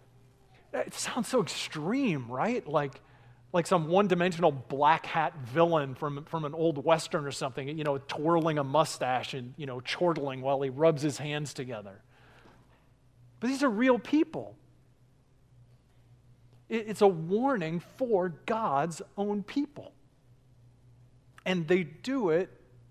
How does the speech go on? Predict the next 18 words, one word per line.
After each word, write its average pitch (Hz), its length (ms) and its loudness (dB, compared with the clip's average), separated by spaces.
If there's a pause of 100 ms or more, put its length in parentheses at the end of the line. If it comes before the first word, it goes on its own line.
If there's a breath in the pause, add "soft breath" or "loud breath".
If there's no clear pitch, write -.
(200)
I 151 140 -10 (120)
think 247 420 -4 (520 soft breath)
we 160 140 -4
get 190 300 4
implicitly, 170 580 0
because 160 460 -2
they 175 120 0
have 160 260 -2 (200)
compartmentalized 151 2000 -4
God. 110 420 -6
They 123 200 -8
have 127 220 -6 (920 loud breath)
put 254 220 2
him 220 200 2
in 196 60 4
a 143 220 2 (360)
box. - 920 -2 (1040 soft breath)
And 196 120 -2